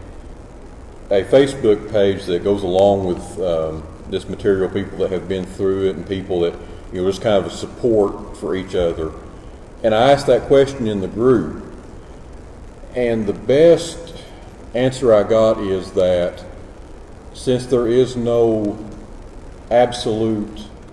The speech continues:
negative, people don't want to believe. I think that's still a little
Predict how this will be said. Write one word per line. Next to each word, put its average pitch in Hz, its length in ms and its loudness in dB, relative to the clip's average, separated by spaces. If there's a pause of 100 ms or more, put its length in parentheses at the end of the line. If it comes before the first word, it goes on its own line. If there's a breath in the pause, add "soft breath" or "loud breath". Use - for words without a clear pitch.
(180)
negative, 110 640 -2 (1600)
people 104 260 2
don't 98 200 2
want 92 200 -4
to 90 60 -10
believe. 87 520 -2 (1700 loud breath)
I 110 80 -4
think 127 200 0
that's 127 180 2
still 123 500 4
a 101 60 4
little 113 640 2